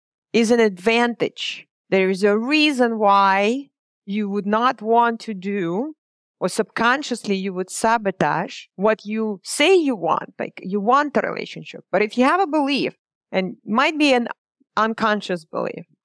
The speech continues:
that getting into a relationship means that you're going to lose your independence, because now you're going to have this person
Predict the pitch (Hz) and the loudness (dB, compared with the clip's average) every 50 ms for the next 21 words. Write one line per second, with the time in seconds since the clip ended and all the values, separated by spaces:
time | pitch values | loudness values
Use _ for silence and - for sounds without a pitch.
0 | _ - _ 180 190 214 214 214 208 208 208 202 202 - _ _ _ _ _ _ | _ -20 _ 0 2 4 4 4 4 4 4 2 0 -4 _ _ _ _ _ _
1 | _ - 185 220 240 269 320 392 415 415 415 381 339 - 302 262 247 240 220 185 | _ -6 0 2 4 4 4 4 2 2 0 0 0 0 2 2 4 4 2 2
2 | 185 202 - - 151 - - - - - - - _ _ _ _ _ _ 190 202 | 0 0 -2 -6 -8 -10 -8 -8 -8 -8 -8 -12 _ _ _ _ _ _ -2 0
3 | 240 254 254 233 226 - - 202 208 196 190 180 - 214 220 247 240 320 330 330 | 2 4 4 2 0 -2 0 2 2 4 4 2 0 -4 -8 -2 0 0 0 0
4 | 311 - 285 247 240 262 277 233 220 240 208 - - 214 208 185 - - 180 180 | -2 -4 -4 -2 -2 -2 -2 -2 0 0 0 2 0 0 0 0 0 0 0 0
5 | 170 151 - - - _ _ _ _ _ _ _ _ _ _ _ _ _ 165 202 | 0 -2 -4 -8 -10 _ _ _ _ _ _ _ _ _ _ _ _ _ -2 -2
6 | 208 202 226 226 220 - - 247 254 269 269 277 277 277 240 247 240 214 220 220 | 0 2 2 2 2 2 0 0 2 2 4 2 2 0 0 -2 0 0 0 0
7 | 208 220 214 226 208 208 220 233 220 240 226 - - _ 180 185 190 - - - | 0 -2 -2 0 2 2 2 0 -2 -4 -6 -6 -6 _ -4 -4 -4 -6 -10 -12
8 | - 185 | -14 -18